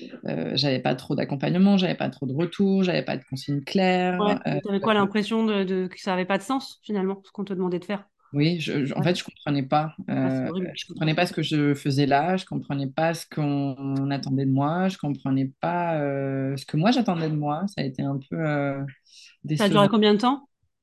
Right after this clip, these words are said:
Speaker 1: Ça a
Speaker 2: cette
Speaker 1: duré un an.
Speaker 2: C'était, c'était prévu comme ça, c'est-à-dire que c'était, euh, c'était un, un apprentissage avec, euh,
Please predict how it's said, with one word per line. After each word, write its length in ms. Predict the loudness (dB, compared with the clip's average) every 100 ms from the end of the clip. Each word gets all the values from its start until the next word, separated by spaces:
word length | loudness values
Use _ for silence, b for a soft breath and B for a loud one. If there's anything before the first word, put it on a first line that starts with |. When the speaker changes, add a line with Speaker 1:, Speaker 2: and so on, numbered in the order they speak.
| -10
Speaker 1:
Ça 40 |
a 20 | -2
Speaker 2:
cette 100 | 0
Speaker 1:
duré 220 | 0 0 2
un 120 | 2
an. 220 | 2 -2 _ _ _ _ _ _
Speaker 2:
C'était, 320 | -2 2 2 4
c'était 240 | 4 2
prévu 280 | 6 6 6
comme 160 | 4
ça, 160 | 4 2
c'est-à-dire 220 | 2 -2
que 80 | -2
c'était, 280 | -2 2 2
euh, 240 | 2 0
c'était 360 | -2 -6 -2 -2
un, 100 | 0
un 360 | -2 -2 -2 -2
apprentissage 640 | -2 -4 -4 -2 -2 0
avec, 320 | -2 -2 -4
euh, 320 | -4 -4 -6